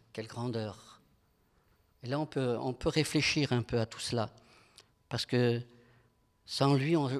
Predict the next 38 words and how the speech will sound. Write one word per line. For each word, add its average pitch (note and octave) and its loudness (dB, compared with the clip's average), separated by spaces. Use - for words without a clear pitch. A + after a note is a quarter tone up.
aujourd'hui, C#3 -4
on E3+ 0
ne D3+ -2
serait - -6
pas A#2+ -6
là. C3+ -8
Sans C3 -4
lui, C#3+ 0
on D3+ 2
n'aurait C3 0
pas D3 -2
une C#3 -4
communion C3+ -2
fraternelle. B2 -6
Sans C3+ 0
lui, D3 4
on, C3 0
on F3+ 2
serait - 2
perdu. D#3 0
Mais A#2+ -2
on C3+ -2
sait - -4
où C#3 0
on G#2+ -6
va. F2+ -10
Et G#2+ -18
c'est - -8
ça D3 -6
qui - -12
est G#2 -6
incroyable. G#2 -12
Le G2 -10
jour F#3 -8
où D3 -6
on A#2+ -4
va G#2+ -10
partir, - -14